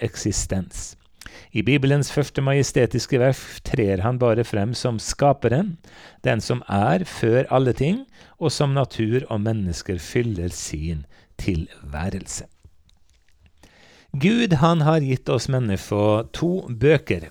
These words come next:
om vi skal bruke det bildet, hvor vi kan lære om han, og hvor vi kan finne ut mer om han. Og de to bøkene skal vi si litt grann om. Den ene bøk-, boka, det er Bibelen,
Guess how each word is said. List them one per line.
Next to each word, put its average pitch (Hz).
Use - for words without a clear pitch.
om 117
vi 117
skal 110
bruke 107
det 95
bildet, 87
hvor 156
vi 135
kan 123
lære 117
om 104
han, 156
og 143
hvor 131
vi 117
kan 113
finne 117
ut 95
mer 90
om 82
han. 85
Og 131
de 127
to 123
bøkene 98
skal 98
vi 101
si 87
litt 92
grann 82
om. 92
Den 151
ene 156
bøk-, 139
boka, 165
det 120
er 101
Bibelen, 117